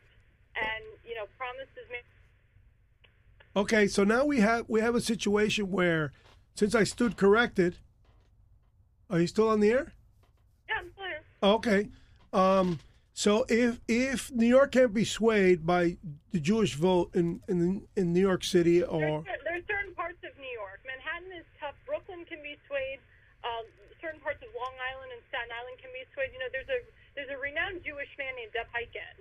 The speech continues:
Speaker 1: Now, he is a registered Democrat, but he votes Republican.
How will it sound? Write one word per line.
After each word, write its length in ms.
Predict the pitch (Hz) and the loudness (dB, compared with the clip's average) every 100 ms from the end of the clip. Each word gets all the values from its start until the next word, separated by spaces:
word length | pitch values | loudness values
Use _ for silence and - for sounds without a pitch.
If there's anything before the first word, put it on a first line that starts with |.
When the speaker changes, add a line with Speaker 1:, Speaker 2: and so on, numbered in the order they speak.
| 196 | -12
Speaker 1:
Now, 80 | 202 | -12
he 80 | 269 | -12
is 80 | 320 | -10
a 80 | 311 | -6
registered 480 | 285 269 254 247 | -6 -6 -12 -10
Democrat, 560 | 233 254 247 - 208 202 | -8 -8 -10 -10 -10 -10
but 80 | 208 | -14
he 80 | 285 | -12
votes 240 | 262 254 247 | -8 -8 -8
Republican. 680 | 202 - 214 185 165 165 | -12 -10 -12 -12 -18 -18